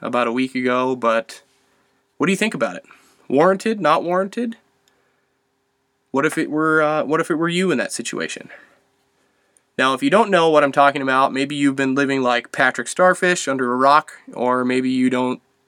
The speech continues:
maybe you didn't see the tidal wave of friggin' memes that have come down the social media pipeline.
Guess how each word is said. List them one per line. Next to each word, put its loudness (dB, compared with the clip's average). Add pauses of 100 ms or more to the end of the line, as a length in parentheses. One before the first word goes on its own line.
maybe -2
you 2
didn't 0
see 2
the 0
tidal 2
wave 0
of -4
friggin' -2
memes 0
that -2
have -4
come -2
down 2
the -2
social -2
media 0
pipeline. -2